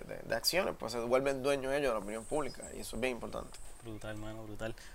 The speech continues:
Speaker 2: Pues sigan todas sus su iniciativas y todos los proyectos. Yo seguiré pendiente también. A nosotros nos pueden seguir en Ricky Muñiz underscore P R y at el viaje punto T V en YouTube, Facebook,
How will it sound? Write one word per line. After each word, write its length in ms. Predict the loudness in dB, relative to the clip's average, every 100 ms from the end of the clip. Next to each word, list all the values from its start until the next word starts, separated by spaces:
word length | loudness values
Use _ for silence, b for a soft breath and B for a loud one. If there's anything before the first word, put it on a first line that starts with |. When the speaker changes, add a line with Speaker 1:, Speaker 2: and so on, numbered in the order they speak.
| -4
Speaker 2:
Pues 380 | 4 4 4 2
sigan 420 | 6 8 10 10 10
todas 280 | 8 8
sus 240 | 8 6 6
su 100 | 4
iniciativas 500 | 4 6 6 8 8
y 40 |
todos 180 | 8 6
los 100 | 4
proyectos. 640 | 4 6 4 4 2 2 0
Yo 140 | 2
seguiré 300 | 6 6 6
pendiente 340 | 6 4 4
también. 420 | 6 6 6 6 4 B B 2
A 100 | 2
nosotros 300 | 4 2 4
nos 100 | 4
pueden 240 | 4 4
seguir 380 | 4 6 6 6
en 140 | 4
Ricky 220 | 2 2
Muñiz 300 | 4 4 6
underscore 400 | 6 6 6 4
P 260 | 4 6 6
R 280 | 6 4 4
y 260 | 0 0 -4 0
at 140 | 2 4
el 160 | 4 6
viaje 460 | 8 10 10 8
punto 400 | 4 0 2 2
T 120 | 4 6
V 260 | 6 4 B B B B
en 140 | 0 2
YouTube, 380 | 6 10 10 8 0
Facebook, 460 | 6 6 8 2